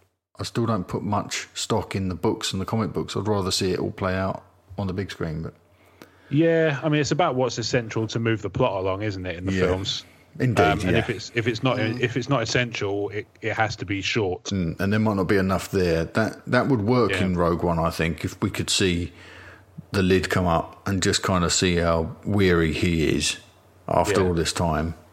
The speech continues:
Speaker 2: Yeah.
Speaker 1: Um, it would work. I don't know if there's enough to centre a whole movie around him unless we're gonna explore another period of time with him.
Speaker 2: Yeah.
Speaker 1: But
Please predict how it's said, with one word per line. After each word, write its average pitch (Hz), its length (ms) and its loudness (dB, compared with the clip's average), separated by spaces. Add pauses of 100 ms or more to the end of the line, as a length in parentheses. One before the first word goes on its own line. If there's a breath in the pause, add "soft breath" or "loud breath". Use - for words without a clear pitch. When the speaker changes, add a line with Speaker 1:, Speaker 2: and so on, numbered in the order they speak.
(440 soft breath)
Speaker 2:
Yeah. 87 160 4
Speaker 1:
Um, 87 240 0 (360 loud breath)
it 104 160 2
would 113 120 2
work. 98 460 2
I 92 160 2
don't 104 160 2
know 98 100 2
if - 120 -2
there's 90 160 0
enough 95 300 -2
to 95 100 0
centre 90 580 0 (460 loud breath)
a 90 40 2
whole 98 160 2
movie 92 360 2
around 92 400 0
him 82 140 -2
unless 90 240 -2
we're 98 100 2
gonna 90 260 0 (160)
explore 92 720 -2 (560 loud breath)
another 98 340 0
period 82 360 0
of 78 100 -2
time 82 260 -2
with 80 120 -2
him. 78 180 -4 (760)
Speaker 2:
Yeah. 95 100 2
Speaker 1:
But - 600 -2